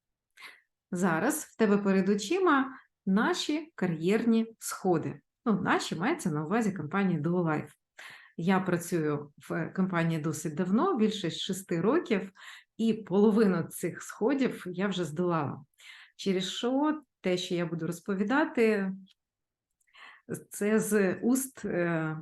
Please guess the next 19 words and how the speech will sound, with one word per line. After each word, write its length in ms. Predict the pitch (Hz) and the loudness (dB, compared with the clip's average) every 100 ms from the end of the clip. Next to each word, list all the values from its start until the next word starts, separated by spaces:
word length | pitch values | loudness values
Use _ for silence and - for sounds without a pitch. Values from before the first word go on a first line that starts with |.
| 160 _ _ _ | -12 _ _ _
практика 720 | 233 277 - - 190 175 165 - - _ _ _ | 0 0 0 -2 0 -2 -4 -14 -20 _ _ _
того, 340 | 208 233 202 | 4 6 4
хто 640 | 185 - - 190 196 196 185 | 0 -4 0 2 4 4 4
рухається 480 | 240 214 151 151 | 4 2 0 -2
по 140 | - 170 | -6 -8
цим 180 | - 165 | -8 -8
сходам, 500 | - 185 147 143 139 | -6 -4 -2 -2 -6
піднімається 720 | 165 151 175 180 180 175 156 | -6 -2 0 0 -2 -4 -6
вгору. 460 | 147 175 160 - - _ _ _ - - - - - - | -2 -2 -2 -4 -14 _ _ _ -20 -18 -14 -16 -16 -12
Саме 540 | - 302 349 - - | -2 4 4 4 2
от 280 | 269 294 - | 2 2 2
таким 600 | 277 262 - 269 220 180 | 2 2 2 6 6 4
трикутником 800 | - 220 269 415 269 - 170 151 - | 2 2 6 6 6 2 -2 -4 -2
мені 400 | 190 220 262 302 | 2 4 4 2
подобається 720 | 220 202 277 262 202 185 185 | 0 2 2 4 2 2 -2
показувати 680 | 190 185 226 214 185 170 180 | -4 0 2 2 2 0 -2
кар'єрні 520 | 196 196 202 196 190 | 0 2 2 2 2
сходи 580 | 190 - 226 190 190 - | 0 4 4 6 2 2
найбільше. 720 | 185 220 170 190 143 - - | 4 4 6 2 2 -4 -10